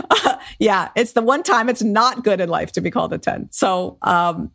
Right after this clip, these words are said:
yeah, anyway, that, those are the places that I would direct you. And you might enjoy my books too. Um, Bright Line Eating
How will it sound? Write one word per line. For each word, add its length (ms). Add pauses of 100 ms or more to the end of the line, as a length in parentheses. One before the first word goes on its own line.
yeah, 440
anyway, 680
that, 320
those 240
are 60
the 100
places 420
that 120
I 100
would 160
direct 380
you. 200
And 160
you 100
might 200
enjoy 300
my 160
books 360
too. 440
Um, 400
Bright 240
Line 180
Eating 500